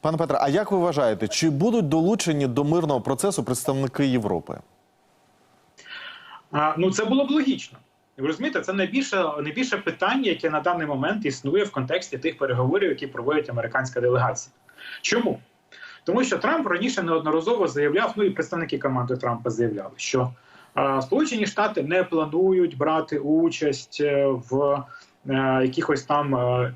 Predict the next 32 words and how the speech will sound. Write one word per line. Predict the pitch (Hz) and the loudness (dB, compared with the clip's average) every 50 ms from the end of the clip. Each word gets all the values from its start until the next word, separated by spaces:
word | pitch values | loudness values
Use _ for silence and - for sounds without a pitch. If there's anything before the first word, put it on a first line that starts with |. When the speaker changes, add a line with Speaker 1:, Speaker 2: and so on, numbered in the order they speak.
| - _ - | -12 _ -2
Speaker 2:
повоєнних | 165 185 175 156 160 160 143 127 160 190 185 175 160 147 143 139 131 - - _ 131 | 0 2 2 2 2 0 0 0 0 0 0 -2 -4 -6 -6 -6 -6 -6 -10 _ -10
моментах, | 139 143 139 151 165 175 165 - 147 135 - - | -8 -6 -4 -2 -4 -4 -4 -4 -6 -8 -6 -4
пов'язаних | 135 123 127 143 147 131 131 131 127 123 - | -4 -2 0 2 0 0 0 -4 -4 -4 -4
із | 135 127 - | -4 -4 -2
гарантіями | 135 135 135 131 123 131 131 120 117 113 | 0 0 0 0 0 0 -2 -2 -2 -2
безпеки. | 117 123 120 - - 196 214 220 208 208 - 185 - - - - - - - - - - | -4 -4 -4 -2 0 0 2 0 0 0 -2 -2 -2 -4 -6 -14 -20 -20 -20 -20 -20 -20
Сполучені | - - - 180 220 202 208 160 156 131 | -10 -2 0 2 2 2 0 -2 -2 -2
Штати | 127 - 160 156 151 - | 0 0 0 0 0 -2
не | 131 143 175 175 | -2 -2 0 -2
планують | 147 - 139 131 127 131 139 135 127 120 117 - | 0 0 0 0 0 0 0 2 2 2 0 -2
направляти | 131 127 - 135 131 131 135 123 127 - 123 | -4 -4 0 0 2 2 2 2 0 -2 -4
якісь | 117 - 123 - - | -6 -6 -8 -6 0
свої | - 123 120 | 0 2 2
військові | 117 117 117 - - 135 123 117 113 | 2 -2 -4 -4 -2 0 0 0 0
контингенти. | 113 127 123 123 - 143 135 131 220 233 233 247 208 196 - 170 165 160 - - - - - - - - - 131 127 147 | 0 -2 -2 0 0 0 0 0 0 0 0 0 0 0 2 0 0 0 -2 -10 -18 -20 -20 -20 -20 -18 -14 -8 -2 0
Е, | 147 147 151 147 143 147 143 139 - - 160 | 2 2 4 4 4 2 0 -2 -4 -10 -10
Сполучені | 135 - - 247 233 220 185 | -8 -4 -4 -2 -2 0 -2
Штати | - - 185 170 - 156 143 | 0 0 0 0 0 0 -2
не | 139 175 214 214 | 0 0 0 0
планують | 214 - 165 160 160 160 165 156 143 131 123 | 0 -2 -4 -4 -2 -2 0 0 0 0 0
брати | 147 156 147 139 135 135 | 0 -2 -2 -2 -2 -4
участь | 135 147 135 131 131 127 - - | -6 -6 -6 -4 -6 -4 -2 -2
у | 135 | 0
відновленні | 127 135 135 139 131 120 120 123 123 127 | 0 0 0 0 -2 -2 -2 -2 0 0
України. | 135 - - - 254 330 349 294 247 - - | 0 2 2 2 2 2 2 2 0 0 -2
Все | - - 262 285 | -2 0 0 0
це | 277 - 180 | 0 -2 -4
начебто | 139 151 185 233 233 - 220 220 - - 185 139 | -2 0 0 0 -2 -2 -6 -6 -4 -4 -6 -4
має | 131 139 151 170 175 156 | -2 -2 -2 0 0 -2
бути | 131 143 151 - 135 | -2 -4 -10 -8 -8
питанням | 131 - 123 - - 139 139 139 135 135 131 131 - - | -8 -8 -8 -6 -4 -4 -4 -4 -4 -6 -8 -8 -8 -4
Європи | 131 139 160 147 - 233 233 254 254 - 226 226 226 | 0 2 2 2 4 4 4 2 2 0 -2 -4 -4